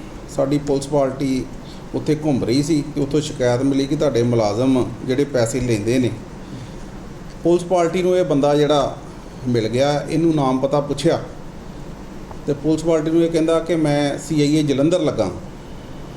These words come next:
ਕਿਉਂਕਿ ਮੁਲਾਜ਼ਮ ਹੁਣ ਇੱਕ ਦੂਜੇ ਨੂੰ ਸਾਰੇ ਜਾਣਦੇ ਹੀ ਨੇ ਇੱਥੇ।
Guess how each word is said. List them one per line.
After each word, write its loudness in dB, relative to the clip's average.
ਕਿਉਂਕਿ 2
ਮੁਲਾਜ਼ਮ 4
ਹੁਣ 4
ਇੱਕ -2
ਦੂਜੇ 4
ਨੂੰ 4
ਸਾਰੇ 4
ਜਾਣਦੇ 2
ਹੀ 4
ਨੇ 4
ਇੱਥੇ। -2